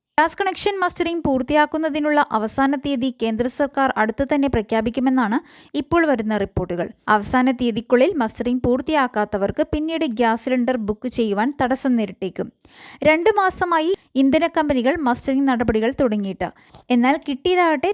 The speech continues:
തണുപ്പൻ പ്രതികരണവും. കൊച്ചിയിലെ ഒരു ഏജൻസിയിൽ എണ്ണായിരത്തി അഞ്ഞൂറ് ഉപഭോക്താക്കളിൽ അഞ്ഞൂറിൽ താഴെ പേർ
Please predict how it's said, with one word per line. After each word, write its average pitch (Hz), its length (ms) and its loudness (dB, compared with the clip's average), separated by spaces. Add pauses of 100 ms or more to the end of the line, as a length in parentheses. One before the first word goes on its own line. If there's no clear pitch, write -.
തണുപ്പൻ 240 380 -2
പ്രതികരണവും. 185 520 -4 (320)
കൊച്ചിയിലെ 427 460 4
ഒരു 415 100 4 (120)
ഏജൻസിയിൽ 302 540 -2 (240)
എണ്ണായിരത്തി 349 540 0
അഞ്ഞൂറ് 359 260 0
ഉപഭോക്താക്കളിൽ 269 760 0 (160)
അഞ്ഞൂറിൽ 294 360 0 (120)
താഴെ 320 320 0
പേർ 320 120 2